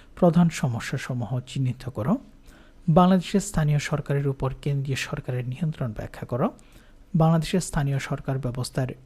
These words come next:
ক্রমবিকাশ আলোচনা করো। বাংলাদেশের স্থানীয় সরকারের গতিশীল করার কয়েকটি উপায় লেখো।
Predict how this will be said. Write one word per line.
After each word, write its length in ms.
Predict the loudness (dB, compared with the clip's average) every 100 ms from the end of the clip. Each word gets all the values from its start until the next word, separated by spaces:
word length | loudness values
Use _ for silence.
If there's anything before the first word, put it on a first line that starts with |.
| -2
ক্রমবিকাশ 640 | 0 2 0 -2 -4 -8 -6
আলোচনা 340 | -8 -8 -8 -6
করো। 220 | -2 -2 -4 -16 -20 -20 -20 0
বাংলাদেশের 480 | 6 8 6 2 -2 0
স্থানীয় 280 | 0 0
সরকারের 460 | -2 -4 -4 -4 -4 -4
গতিশীল 380 | -4 -4 -4 -8 -6
করার 200 | -8 -8 -8
কয়েকটি 320 | -10 -10 -14 -14
উপায় 220 | -8 -8 -8
লেখো। 240 | -10 -6